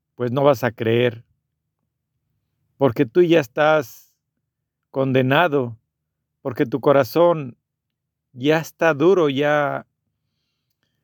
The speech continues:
no sé si Dios nunca le dio permiso de, pues, de ahora sí, de ablandar el corazón, como le pasó al faraón, pero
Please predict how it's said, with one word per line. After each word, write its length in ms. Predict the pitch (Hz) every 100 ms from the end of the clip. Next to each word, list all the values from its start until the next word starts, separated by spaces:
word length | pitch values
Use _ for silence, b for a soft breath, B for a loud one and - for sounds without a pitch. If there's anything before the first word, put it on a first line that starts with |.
| _
no 200 | 143 170
sé 200 | 165 185
si 160 | - 139
Dios 340 | 147 170 156
nunca 460 | 147 180 190 170 135
le 100 | 131
dio 320 | 135 156 147
permiso 760 | - 131 127 139 160 - 131 117
de, 580 | 117 113 110 107 110 110 _ _ _ _ _ _ _ _ _ _ _ _ _ _ _
pues, 220 | 131 123 113
de 80 |
ahora 140 | 156 147
sí, 180 | - 156
de 120 | 143
ablandar 720 | 113 113 110 113 117 139 175
el 140 | 170
corazón, 640 | 160 156 156 - 156 160 156
como 260 | 139 123
le 80 | 117
pasó 300 | 127 113 139
al 80 | 139
faraón, 580 | 170 170 160 156 165 - _ _ _ _ _ _ _ _ _ _ _ _ _ _ _ _ _
pero 800 | 135 127 127 123 120 117 123